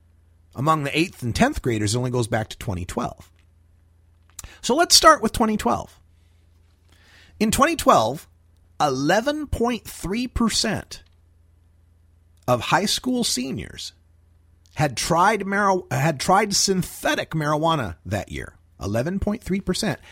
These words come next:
had tried synthetic marijuana that year. What is it today?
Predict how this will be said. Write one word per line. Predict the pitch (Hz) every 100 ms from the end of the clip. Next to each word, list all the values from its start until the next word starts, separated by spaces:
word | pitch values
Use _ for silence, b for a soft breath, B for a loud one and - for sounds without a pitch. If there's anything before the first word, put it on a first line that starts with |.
| B B
had | 151 131
tried | - 180 202 214 - _ _ _
synthetic | - - 185 170 - 254 190 - - _ -
marijuana | 139 143 160 131
that | 82 -
year. | - - _ _ _ _ _ _ _ _ _ _ _ _ _ _ _ _ _ _ _ -
What | 104
is | 113 110
it | -
today? | 117 120 233